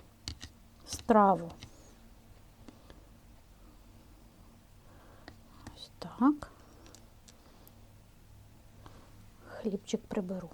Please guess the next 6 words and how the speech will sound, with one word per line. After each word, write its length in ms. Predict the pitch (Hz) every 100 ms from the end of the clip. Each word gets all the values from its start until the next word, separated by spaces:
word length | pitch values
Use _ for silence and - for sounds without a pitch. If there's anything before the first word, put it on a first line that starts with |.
| - - - - - - - - - - 440
Ну, 160 | 427 - - - - - - - - - - - - - - 226
зрозуміло, 640 | 180 196 185 190 180 156
що. 180 | 160 - - - - - - - - - - - - - - - - - - - - - - - - - - - - - - - - - 233
Ось 200 | 233 -
так. 400 | - 165 - - - - - - - - - - - - - - - - - - - - - -
Смачний 760 | - 220 214 - - 233 277